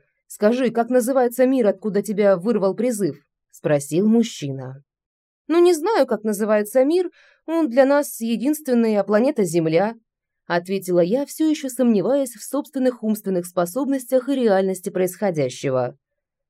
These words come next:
"Земля? Плохо. Похоже, это один из закрытых миров", нахмурившись, проговорил демон. "И как нам отсюда выбраться?"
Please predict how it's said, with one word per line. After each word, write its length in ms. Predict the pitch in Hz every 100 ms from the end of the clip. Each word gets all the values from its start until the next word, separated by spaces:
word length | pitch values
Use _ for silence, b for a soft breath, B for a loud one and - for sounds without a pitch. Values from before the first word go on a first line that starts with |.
| _ _ -
"Земля? 640 | 143 156 175 165 196 247 240 _ _
Плохо. 580 | 175 202 170 - 185 190 _ _ _ _ _
Похоже, 440 | - 180 202 214 208
это 160 | 208
один 220 | 190 208 220
из 80 |
закрытых 560 | 185 214 214 214 208 202
миров", 380 | 240 247 156 135 _ _ _ _
нахмурившись, 800 | 165 156 156 185 247 247 - 233
проговорил 500 | 208 180 175 175 185
демон. 560 | 156 156 143 139 139 - _ _ _ _ -
"И 100 | 285
как 220 | 302 285
нам 160 | 240 220
отсюда 400 | 208 220 190 165
выбраться?" 680 | 170 151 202 220 277 285